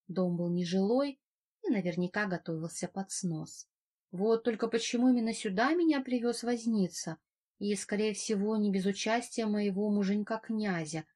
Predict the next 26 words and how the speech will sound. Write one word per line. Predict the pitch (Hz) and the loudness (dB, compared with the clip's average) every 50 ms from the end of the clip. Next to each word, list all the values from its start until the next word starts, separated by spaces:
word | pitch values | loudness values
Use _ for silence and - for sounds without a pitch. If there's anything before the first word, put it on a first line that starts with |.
| _ _ _ _ _ _ | _ _ _ _ _ _
как | - - 202 196 - | -8 -8 -8 -6 -4
его | 208 190 180 185 - - | -4 -2 -2 -4 -4 -4
там. | - 180 170 170 175 - _ _ _ _ _ _ _ _ _ _ | -4 -4 -2 -2 -4 -6 _ _ _ _ _ _ _ _ _ _
"Князь | - 311 311 320 330 370 466 - - | 2 6 6 6 6 6 2 2 0
Рафаэль | 453 427 427 - 349 370 427 466 403 | 0 2 2 2 2 4 4 4 4
Дороти, | 349 339 302 277 302 311 320 - | 6 6 6 6 4 2 2 2
между | 339 330 311 277 254 285 269 | 4 4 4 4 4 0 -2
прочим, | - 254 220 180 170 - - 190 180 190 _ - | -2 -2 -2 -2 -4 -4 -6 -8 -10 -8 _ 2
не | 285 320 | 2 2
просто | 320 - 302 269 226 233 - - 339 | 4 4 4 4 4 4 4 2 2
какой-то | 349 359 359 359 - 320 311 311 285 | 4 4 4 4 4 2 2 2 0
князишка". | 277 - 277 254 208 190 180 185 - - - - - - _ _ _ _ _ _ | 0 2 2 2 2 2 0 -2 -4 -8 -10 -12 -18 -20 _ _ _ _ _ _
Жужжащий | - 170 165 226 226 196 180 196 180 175 175 - - - 170 | -8 -4 -2 0 0 2 2 2 2 0 0 -4 -4 -4 -4
голос | 170 170 175 214 254 294 277 254 254 - - _ _ _ _ - | -2 0 2 2 2 4 2 0 0 -2 -10 _ _ _ _ -4
вернул | 175 196 220 226 269 320 339 311 | 0 2 4 6 6 8 8 6
меня | 285 269 262 254 254 | 6 6 6 4 4
в | 254 | 2
своих | - - 196 202 208 202 190 - - | -2 -2 -2 0 0 0 -2 -2 -2
мыслей | 185 180 226 294 330 - - - 247 240 233 - _ _ _ | -2 2 4 4 2 2 0 -4 -4 -4 -4 -6 _ _ _
и | - 233 | -6 -2
заставил | 208 208 196 - - 196 180 180 175 170 | -2 -2 -2 -2 -2 -2 -2 0 -2 -2
повернуться | - - 165 165 165 160 170 185 208 - - 190 | -2 -4 -2 -2 0 0 0 0 0 -2 -4 -6
к | 190 - | -6 -6
одному | 185 160 165 165 160 160 160 | -4 -4 -2 -2 0 0 -2
из | 165 165 - 175 | -2 -4 -4 -4
окон. | 165 151 151 - - 147 151 | -4 -4 -6 -10 -14 -18 -20